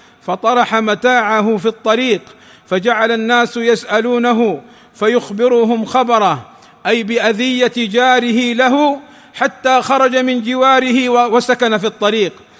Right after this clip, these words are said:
فجعل الناس يلعنونه: "فعل الله به"، وفعل وفعل. فجاء إليه جاره فقال له: "ارجع، لا ترى مني شيئاً تكرهه".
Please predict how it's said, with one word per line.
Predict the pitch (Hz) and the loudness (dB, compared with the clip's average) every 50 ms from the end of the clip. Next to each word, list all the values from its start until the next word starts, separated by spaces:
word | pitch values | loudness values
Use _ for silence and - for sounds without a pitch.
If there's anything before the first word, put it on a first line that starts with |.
| - - - _ _ | -20 -20 -20 _ _
فجعل | - 208 208 196 240 247 220 208 226 226 | -4 -4 -2 0 0 0 2 2 0 0
الناس | 220 220 220 214 214 226 240 247 240 233 - | 0 0 -2 -2 0 0 2 2 0 0 -2
يلعنونه: | 233 226 233 240 240 226 208 220 233 240 254 277 277 262 240 208 170 143 123 - - - - - - _ - | -4 0 0 0 0 0 0 0 0 0 0 0 0 0 0 0 0 -2 -4 -10 -20 -20 -20 -20 -20 _ -4
"فعل | - 262 262 247 247 240 | 0 0 2 2 0 0
الله | 233 226 226 220 226 214 208 190 214 202 | -2 -2 -2 0 2 2 2 2 0 -2
به"، | 190 220 208 185 185 165 151 127 - - - - _ - | -2 -2 -4 -2 -2 -4 -6 -8 -12 -20 -20 -20 _ -4
وفعل | 190 196 196 - 277 262 233 233 240 233 | -2 -2 0 0 0 0 0 0 0 2
وفعل. | 226 226 220 208 170 226 254 214 220 214 190 156 135 127 - - - - - - _ - - | 2 2 2 0 0 0 0 0 0 0 -2 -2 -6 -12 -18 -20 -20 -20 -20 -20 _ -8 -2
فجاء | 190 208 202 240 254 254 226 214 226 220 220 226 | -2 -2 0 2 0 2 2 0 0 -2 -2 -2
إليه | 226 240 233 240 208 226 226 202 | 0 0 0 2 0 0 0 0
جاره | 220 240 254 247 233 208 170 135 113 - - - - - - - | 2 2 2 2 2 0 -2 -4 -6 -12 -18 -20 -20 -20 -16 -8
فقال | - 180 185 220 226 226 226 226 220 | -8 -8 -4 0 0 2 2 2 2
له: | 220 220 214 220 214 269 | 2 2 0 0 0 0
"ارجع، | 262 247 214 226 214 185 147 127 113 - - - - _ - | 0 0 0 0 0 0 -2 -6 -14 -18 -20 -20 -20 _ -12
لا | 156 160 185 220 247 247 247 | -8 -4 0 2 2 2 2
ترى | - - 233 220 226 233 226 220 220 | 0 0 -2 0 2 2 0 0 0
مني | 220 247 254 254 247 240 233 226 226 220 202 | -2 -2 -2 -2 -2 -2 0 0 -2 -2 -2
شيئاً | - - 254 262 254 247 220 226 214 160 | -2 0 0 0 0 -2 -4 -4 -4 -4
تكرهه". | 208 202 202 196 202 202 165 170 156 131 | -6 -6 -4 -2 -2 -2 -2 -2 -4 -6